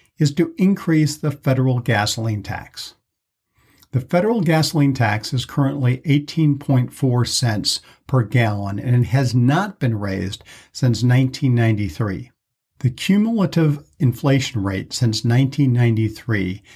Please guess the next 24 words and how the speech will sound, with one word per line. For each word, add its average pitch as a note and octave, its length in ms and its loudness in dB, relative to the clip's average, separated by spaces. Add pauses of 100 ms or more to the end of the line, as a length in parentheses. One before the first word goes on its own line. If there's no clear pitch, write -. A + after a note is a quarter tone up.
has A#2+ 160 -2
been B2 160 2
approximately C3 840 0
eighty-four B2+ 560 0
percent, - 600 -8 (540)
and A#2+ 120 4
an B2 100 4
inflation-adjusted D3 1500 0
rate G#2+ 300 0
would A#2 300 -2
be B2 140 4
thirty-three B2+ 720 0
point A2+ 300 -6
nine G#2+ 280 -4
cents. - 460 -10 (920)
The C#3+ 220 -2
arguments F#3+ 560 2
for D3 180 0
raising C3 640 2
the B2+ 80 0
gasoline A#2+ 580 0
tax G2+ 400 -6
are C3 100 0
threefold. B2 640 -2